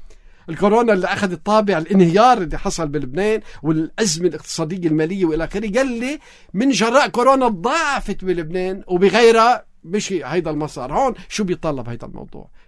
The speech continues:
مزيد من الرعاية، مزيد من التضامن، مزيد من الأخوة الإنسانية. ما بتمشي بالتعصب، ما بتمشي بالتمييز، ما بتمشي بإقصاء الآخر، أفرادًا وجماعات. الناس لبعضها مثل ما هي. قد إيه نحن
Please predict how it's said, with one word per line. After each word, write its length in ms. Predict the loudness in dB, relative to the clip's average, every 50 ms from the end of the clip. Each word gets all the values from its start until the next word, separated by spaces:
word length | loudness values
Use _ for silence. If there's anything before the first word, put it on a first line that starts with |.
| -14 -8
مزيد 380 | -6 -6 -4 -4 -6 -8 -8 -8
من 100 | -10 -10
الرعاية، 500 | -10 -12 -12 -14 -14 -14 -16 -18 -20 -20 -20 -20 -20 -16 -12
مزيد 320 | -12 -12 -10 -10 -12 -12 -12
من 100 | -14 -14
التضامن، 600 | -14 -16 -16 -14 -12 -12 -12 -12 -14 -14 -14 -14
مزيد 320 | -12 -12 -12 -12 -10 -12
من 60 | -12
الأخوة 500 | -12 -14 -10 -6 -6 -6 -6 -6 -10 -12 -14 -18 -20 -20 -16 -10 -8
الإنسانية. 680 | -8 -8 -8 -8 -10 -8 -6 -6 -6 -4 -6 -4 0 2
ما 100 | 2 2
بتمشي 500 | 2 2 4 4 4 4 2 0 -2 -2
بالتعصب، 640 | -4 -6 -4 -6 -4 -2 -2 -4 -4 -4 -6 -6 -6 -8 -10 -12 -4 0
ما 60 | 0 0
بتمشي 400 | 2 2 0 0 0 0 -2 -2
بالتمييز، 720 | -4 -4 -2 0 0 0 2 0 0 0 0 -2 -2 -4 -8 -10 -2 0
ما 60 | 2 2
بتمشي 400 | 2 2 2 2 2 0 0 -2
بإقصاء 460 | -2 -2 -4 -2 0 2 2 2 2
الآخر، 560 | 2 4 6 6 6 4 4 2 2 0 0 -4 -12 -14 -16 -4 0
أفرادًا 680 | 0 0 2 2 4 6 6 6 8 6 6 4 4 2 -2 -4 -4
وجماعات. 720 | -2 0 2 2 2 2 0 -4 -4 -6 -8 -12 -14 -14 -14 -14 -14 -14 -16 -16 -12 -4 -2
الناس 460 | 2 6 6 6 6 6 4 4 4
لبعضها 420 | 4 6 4 4 2 -2 -8 -16 -18 -20 -20 -18 -18 -12 -10 -8
مثل 160 | -4 -2 0
ما 80 | 0 0
هي. 120 | 0 -2 -4 -6 -6 -6 -4 -4 -4 -4 -4 -6 -6 -8 -8 -8 -4 -2 -2
قد 160 | 2 4 6
إيه 140 | 6 6 6
نحن 440 | 4 2 2 2 2 2 2 0